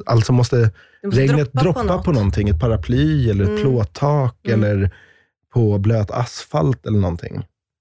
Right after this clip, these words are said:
Speaker 1: Och då kanske man helt plötsligt är i en situation som man egentligen inte skulle vilja vara i rent, eh, scenmässigt. Så här, men vi är inte under ett tak, utan vi ska vara på en äng.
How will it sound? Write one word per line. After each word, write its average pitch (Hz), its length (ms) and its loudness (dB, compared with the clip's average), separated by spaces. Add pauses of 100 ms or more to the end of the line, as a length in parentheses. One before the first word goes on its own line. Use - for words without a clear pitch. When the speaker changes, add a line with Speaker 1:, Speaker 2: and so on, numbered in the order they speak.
(200)
Speaker 1:
Och 110 80 0
då 107 80 4
kanske 139 260 2
man 147 120 2
helt 117 160 2
plötsligt 101 280 -2
är 107 40 2
i 101 220 2
en 95 80 2
situation 95 500 0
som - 120 -4
man 110 60 2
egentligen 113 280 2
inte 139 300 0
skulle 151 220 0
vilja 120 200 2
vara 95 380 0
i 95 220 2
rent, 92 420 -2 (460)
eh, 90 80 0
scenmässigt. 110 840 0
Så 104 80 -6
här, 95 80 2
men 110 140 4
vi 120 200 2
är 156 40 2
inte 120 200 -2
under 90 180 0
ett 95 100 -6
tak, - 400 -8
utan 107 300 -2
vi 120 100 2
ska - 140 -4
vara 110 100 0
på - 80 -4
en 117 80 0
äng. 107 340 -4